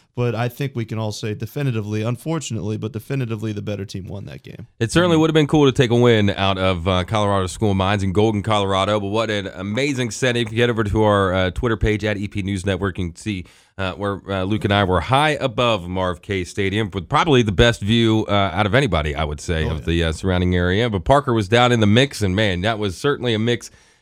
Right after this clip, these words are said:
Speaker 2: to be in, especially when they scored that first touchdown, how loud it got. I mean, we were above it. That's how, I mean, it was still so loud. I can't even imagine how it was, um, being right in it. But to, uh, kinda wrap up our,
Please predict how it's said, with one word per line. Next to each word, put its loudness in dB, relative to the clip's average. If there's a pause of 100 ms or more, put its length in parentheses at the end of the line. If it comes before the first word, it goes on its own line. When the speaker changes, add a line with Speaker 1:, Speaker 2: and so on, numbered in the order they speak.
(140)
Speaker 2:
to 0
be 4
in, 0
especially 2
when 2
they 2
scored 0
that -2
first -4
touchdown, -4
how -6
loud -6
it -6
got. -2
I -4
mean, -2
we 2
were 2
above 0
it. -14 (120)
That's -6
how, -8
I -6
mean, -4
it -4
was -6
still -4
so -6
loud. -2
I -2
can't 0
even 2
imagine 2
how 2
it -2
was, 2 (380)
um, 2
being 2
right 2
in 2
it. -4
But -4
to, 2
uh, 4
kinda 4
wrap 4
up 4
our, 4